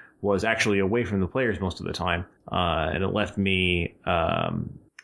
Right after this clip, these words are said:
it left me in a situation where, uh, I didn't get to interact with the players as much as I might normally like to,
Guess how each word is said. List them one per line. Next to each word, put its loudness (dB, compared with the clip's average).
it 0
left -2
me 2
in 4
a 4
situation 0
where, 2
uh, -2
I 0
didn't 2
get 0
to 0
interact 0
with 2
the 2
players 0
as -2
much 0
as 0
I 2
might 2
normally 2
like 0
to, 0